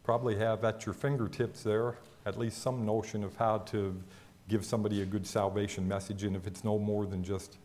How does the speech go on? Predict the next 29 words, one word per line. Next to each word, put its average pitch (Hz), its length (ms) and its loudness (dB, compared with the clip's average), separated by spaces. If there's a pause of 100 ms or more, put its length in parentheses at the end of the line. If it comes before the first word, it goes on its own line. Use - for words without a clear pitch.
(120)
you 95 80 -4
need 101 180 0
to 98 60 -4
know 101 200 0
Jesus 98 400 -6
Christ 95 400 -2
is 92 140 -8
your 95 140 -2
Lord 98 260 -2
and 110 80 -2
Savior 92 480 -2 (420)
if 98 200 -4
you 104 80 0
want 95 180 -2
to 90 60 -2
get 95 180 0
out 95 220 4
of 90 100 -4
this 95 140 -4
seven-year 98 560 0
mess 101 380 2
that's - 180 -6
gonna 95 200 -2
be 87 200 -6
going 95 300 0
on 92 180 0
on 92 160 -2
this 95 200 -4
earth 92 200 -2